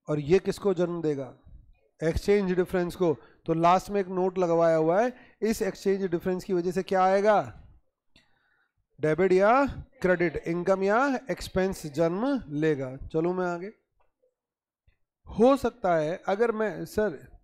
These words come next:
ये तो monetary item की बात हो गई, ये कौन सा आइटम है? Non monetary, non monetary।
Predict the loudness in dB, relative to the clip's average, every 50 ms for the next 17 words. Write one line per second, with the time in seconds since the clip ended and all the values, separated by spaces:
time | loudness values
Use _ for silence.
0 | _ _ -8 -6 -6 -4 -4 -6 -4 -4 -4 -4 -6 -6 -6 -4 -4 -4 -6 -6
1 | -10 -8 -6 -6 -4 -4 -6 -6 -8 -8 -8 -8 -6 -8 -6 -4 -4 -4 -4 -2
2 | -2 -2 -4 -4 -6 -8 -10 -10 -12 -12 -14 -16 -20 _ -20 _ _ _ _ _
3 | _ _ _ _ _ _ _ _ _ _ _ _ _ _ _ _ _ -20 -20 _
4 | -6 0 2 2 2 2 2 0 -2 -2 -2 -4 -6 -6 -10 -12 -12 -14 -18 -20
5 | -20 -20 _ _ _ _ _ _ -12 -8 -4 -2 0 0 0 -2 -2 -4 -4 -4
6 | -6 -8 -8 -12 -14 -14